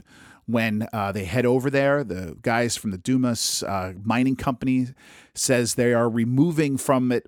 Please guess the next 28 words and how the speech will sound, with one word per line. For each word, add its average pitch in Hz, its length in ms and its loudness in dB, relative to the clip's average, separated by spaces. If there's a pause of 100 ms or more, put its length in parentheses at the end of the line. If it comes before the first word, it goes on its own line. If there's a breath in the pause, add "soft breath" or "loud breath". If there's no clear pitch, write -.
backfill, 104 760 -2
what 87 100 -6
he 95 60 -8
calls, 95 320 -4
quote 113 200 -2
unquote, 98 420 -6
backfill. 87 580 -4 (840 loud breath)
And 147 80 2
then 247 60 8
he 294 80 2
also 277 280 4
has 220 200 4
this 196 180 -4
weird 151 380 2
quote, 127 320 0
the 104 60 -12
guy 107 180 -2
from 107 160 -6
Dumas. 98 360 -6
He 117 100 -4
says, 123 400 0
quote, 156 420 2
"They 160 160 2
were 160 140 2
careful 226 680 2
as 147 200 2
to - 160 -4
what 117 340 0